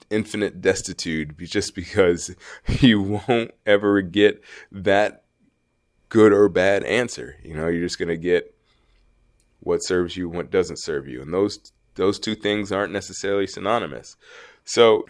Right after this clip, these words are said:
to avoid confusion and to avoid you feeling bad or, you know, overly bad or overly good about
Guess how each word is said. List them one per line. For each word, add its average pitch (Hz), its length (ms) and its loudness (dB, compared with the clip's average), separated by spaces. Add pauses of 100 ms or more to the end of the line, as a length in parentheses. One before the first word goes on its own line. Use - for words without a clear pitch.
to 107 140 2
avoid 127 320 4
confusion 85 680 -10 (360)
and 90 100 -18
to 92 60 -4
avoid 95 640 0 (340)
you 90 420 -6
feeling 85 560 -4 (180)
bad 87 640 -4 (260)
or, 92 60 -10
you 85 100 -6
know, 85 100 -2
overly 95 400 2
bad 82 460 0
or 82 80 -2
overly 87 420 -2
good 85 420 -2 (240)
about 87 600 2